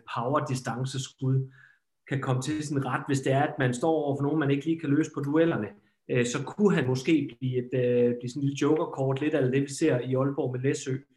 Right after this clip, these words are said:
Øh, komme ind og prøve at plukke lidt, og så lad os se, om det ikke kan åbne, øh, åbne lidt op for ballet. Øh, og så også det her ankomstfasespil, som, øh, som Lasse Andersen, øh, viser, øh, så flot til, til V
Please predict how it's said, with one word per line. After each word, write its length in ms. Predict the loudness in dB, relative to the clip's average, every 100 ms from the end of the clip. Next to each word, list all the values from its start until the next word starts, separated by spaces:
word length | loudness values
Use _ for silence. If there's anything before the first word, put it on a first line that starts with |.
| -20 -20 _
Øh, 320 | 2 4 4
komme 280 | 2 2 4
ind 180 | 4 2
og 120 | -4 -4
prøve 140 | 0
at 120 | 0 0
plukke 220 | -2 0
lidt, 120 | -4 -4
og 80 | -10
så 140 | -6 -2
lad 120 | 0
os 80 | 0
se, 220 | 0 0
om 100 | 0
det 60 | 0
ikke 120 | 0
kan 120 | 0
åbne, 280 | 0 0 0
øh, 380 | 2 2 0 -4
åbne 140 | 0
lidt 140 | 2 2
op 120 | -2
for 100 | -6 -6
ballet. 260 | -4 -6 -12 _ -20 -20 -2
Øh, 340 | 4 6 4 2
og 100 | -2
så 120 | 0
også 280 | 2 2 0 0
det 80 |
her 100 | 2
ankomstfasespil, 1040 | 2 0 -2 -6 -2 -2 -2 -6 -4 -2 -2
som, 260 | -2 -2
øh, 220 | 0 2 0
som 80 | -2
Lasse 180 | -6 -6
Andersen, 640 | -6 -6 -6 -10 -12 -4
øh, 300 | 0 2 2 2
viser, 420 | 0 0 0 -2
øh, 300 | -2 -2 -6
så 160 | -8 -6
flot 220 | -6 -6 -4
til, 180 | -4 -4
til 100 |
V 20 | -2